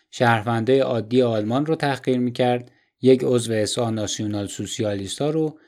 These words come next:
و یک عضو اس اس اعضای اس آ رو.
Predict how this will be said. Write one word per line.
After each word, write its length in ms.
و 160
یک 240
عضو 260
اس 340
اس 240
اعضای 560
اس 140
آ 180
رو. 180